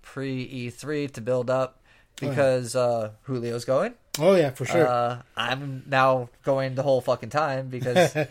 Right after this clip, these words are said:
Speaker 2: <laughs>
Speaker 1: I need a vacation to just
Speaker 2: Nice.
Speaker 1: relax and take some time off. So
Speaker 2: Nice.
Speaker 1: I'll be doing some E three stuff there. I wanna try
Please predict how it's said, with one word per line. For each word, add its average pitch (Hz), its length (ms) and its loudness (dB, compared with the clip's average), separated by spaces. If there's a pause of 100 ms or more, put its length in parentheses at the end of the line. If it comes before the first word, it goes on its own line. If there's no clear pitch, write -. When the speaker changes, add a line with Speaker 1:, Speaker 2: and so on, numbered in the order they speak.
Speaker 2:
<laughs> 127 240 -12
Speaker 1:
I 160 120 4
need 156 140 0
a 143 40 -2
vacation 131 640 0
to 127 100 -10
just 135 220 -2
Speaker 2:
Nice. - 20 -10
Speaker 1:
relax 120 400 2
and 117 80 -10
take 120 160 -4
some 117 140 -10
time 139 220 -6
off. 117 260 -2
So 110 280 -2
Speaker 2:
Nice. - 240 -10 (300)
Speaker 1:
I'll 151 200 6
be 151 240 -2 (200)
doing 156 260 -2
some 160 160 -6
E 160 120 -2
three 156 240 -6
stuff 127 320 0
there. 117 340 0
I 139 140 2
wanna 143 240 0
try 135 500 -2